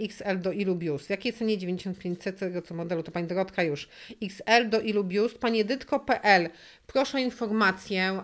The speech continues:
e, odnośnie koszulki na Messengerze. Ja później pani wyślę rozmiaróweczkę, dobrze? Bo tak to nie pamiętam aż z głowy. Mm, śliczna, przepraszam.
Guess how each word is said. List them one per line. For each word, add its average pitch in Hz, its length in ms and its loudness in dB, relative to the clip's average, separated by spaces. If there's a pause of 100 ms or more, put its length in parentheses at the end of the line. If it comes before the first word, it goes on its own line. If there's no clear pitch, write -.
e, 180 800 -2
odnośnie 202 420 -4
koszulki 214 520 -6
na 208 400 2
Messengerze. 196 800 2 (300)
Ja 226 100 4
później 247 300 -2
pani 214 260 0
wyślę 220 300 0
rozmiaróweczkę, 180 720 -2
dobrze? 180 500 0 (160)
Bo 196 120 -4
tak 208 220 -6
to 226 60 -4
nie 214 120 -2
pamiętam 202 460 0
aż 160 180 -4
z 165 800 -2
głowy. 143 400 0 (640)
Mm, 156 420 -6
śliczna, 180 360 -10
przepraszam. 165 460 -10